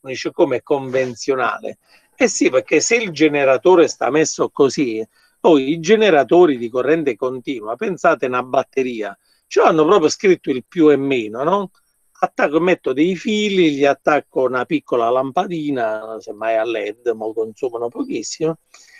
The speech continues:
e vediamo quindi accendersi sta lampadina. Uno dice, "Ma gli elettroni come si muovono?" In realtà gli elettroni, ragazze e ragazzi, vanno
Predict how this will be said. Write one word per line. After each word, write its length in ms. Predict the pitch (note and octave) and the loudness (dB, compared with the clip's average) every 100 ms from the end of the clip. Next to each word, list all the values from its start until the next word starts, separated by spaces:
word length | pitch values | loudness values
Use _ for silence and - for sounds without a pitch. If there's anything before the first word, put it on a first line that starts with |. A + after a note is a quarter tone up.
| _ _ | _ _
e 120 | E3 | 4
vediamo 580 | F#4 D3+ A2+ G#2+ C3 C3 | 6 4 4 4 4 4
quindi 240 | C3 B2+ | 2 2
accendersi 800 | C#3 - - C#3 B2+ B2 A#2 C#3 | 2 2 2 2 4 2 0 -6
sta 180 | - B2+ | -4 -2
lampadina. 580 | A2+ A2 G2+ G2 F#2+ _ _ _ _ _ _ _ _ _ _ - _ _ _ _ | -2 -4 -10 -10 -12 _ _ _ _ _ _ _ _ _ _ -20 _ _ _ _
Uno 300 | - A#3 C3+ | 4 6 4
dice, 560 | B2+ C3 B2+ - A#2+ - | 2 -10 -8 -2 -2 -2
"Ma 180 | E3+ F3 | -2 -2
gli 220 | - D#3 A#3 | -2 -4 0
elettroni 1000 | C4 G3+ - - D#3+ D3+ A#2+ A2+ A2+ - | 4 4 2 0 6 6 4 -4 -12 -10
come 320 | - E4 G#3+ | -2 -2 -2
si 160 | - D#3 | -4 -6
muovono?" 680 | C3+ C#3+ A#2 A#2 B2 B2 A2+ _ _ _ _ _ - | 0 2 2 0 -4 -8 -16 _ _ _ _ _ 0
In 140 | A4 | 4
realtà 520 | C4+ D#3+ C#3+ - D#3+ | 6 4 2 2 2
gli 120 | C3+ | 4
elettroni, 760 | G3+ G3+ D#3 - D#3 B2+ A#2 A#2+ | 4 4 2 0 0 0 -4 -6
ragazze 640 | B2+ C3 C#3+ C3+ - C3+ | -4 -4 -4 -4 -8 -8
e 40 | B2 | -6
ragazzi, 540 | B2 B2 B2 - C#3 | -6 -6 -6 -6 -8
vanno 720 | D3+ F#3+ B2 A#2+ C3 D3 D#3+ | -2 0 0 -4 -4 -2 -4